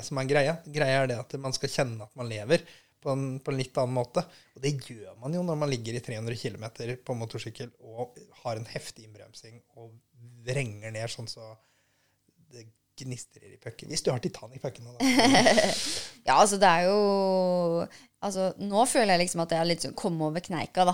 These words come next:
Speaker 1: Mm.
Speaker 2: Men, eh, men, eh, når du ser sånne ting som se-, skjer med for eksempel Petter Northug, da.
Speaker 1: Mm.
Speaker 2: Altså, jeg kan jo skjønne at der, at man,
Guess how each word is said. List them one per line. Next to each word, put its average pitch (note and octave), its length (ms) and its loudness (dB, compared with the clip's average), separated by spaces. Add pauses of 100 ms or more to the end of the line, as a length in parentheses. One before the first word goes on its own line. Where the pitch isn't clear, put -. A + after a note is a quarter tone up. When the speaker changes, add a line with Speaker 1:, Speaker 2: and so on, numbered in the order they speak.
Speaker 1:
Mm. C3 200 -2 (200)
Speaker 2:
Men, G#3+ 240 4
eh, F#3 220 2 (100)
men, F#3+ 160 0 (160)
eh, F3+ 720 -2
når F3+ 220 0
du F#3 80 2
ser F3 340 2
sånne F#3 220 -2
ting F3+ 180 -4
som F3+ 80 -4
se-, F#3 480 -4
skjer F3+ 240 0
med E3+ 160 -4
for - 80 -6
eksempel F3 320 -2
Petter F3 220 -6
Northug, F#3+ 420 -4
da. G#4 140 -4
Speaker 1:
Mm. D3 240 0
Speaker 2:
Altså, - 180 0
jeg F#4 80 0
kan F3 240 0
jo F3+ 80 0
skjønne D4+ 400 2 (140)
at - 100 -6
der, C4 220 2 (160)
at A#3+ 180 -4
man, A#3+ 220 0